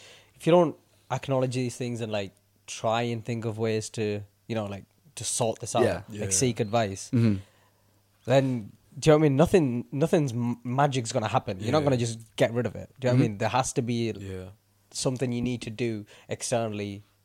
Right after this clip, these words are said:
Speaker 1: for you to get out of that situation.
Speaker 3: Like a step-by-step process
Speaker 1: Yeah.
Speaker 3: to get
Speaker 1: Mm.
Speaker 3: out slowly.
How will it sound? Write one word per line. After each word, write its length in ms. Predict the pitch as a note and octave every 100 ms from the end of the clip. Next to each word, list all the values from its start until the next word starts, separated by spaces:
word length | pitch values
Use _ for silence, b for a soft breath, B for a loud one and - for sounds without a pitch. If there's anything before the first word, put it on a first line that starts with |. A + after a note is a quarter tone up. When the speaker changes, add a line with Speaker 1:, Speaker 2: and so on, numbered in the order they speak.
| _ _
Speaker 1:
for 120 | A#2+
you 140 | A2+
to 100 | A#2
get 140 | G#2+ G#2+
out 160 | A2+
of 60 | G#2
that 140 | G#2
situation. 460 | - A2 G#2+ G2+ A2
Speaker 3:
Like 40 | G#2
a 40 |
step-by-step 760 | - A2+ G#2 G2+ - G#2+ F#2+
process 680 | - G#2 F#2+ - G2 - - -
Speaker 1:
Yeah. 340 | C3 C3+ G2+ G2 -
Speaker 3:
to 100 | G2
get 200 | G2+ F#2+
Speaker 1:
Mm. 40 |
Speaker 3:
out 180 | G2 -
slowly. 420 | - F#2+ F#2+ F#2+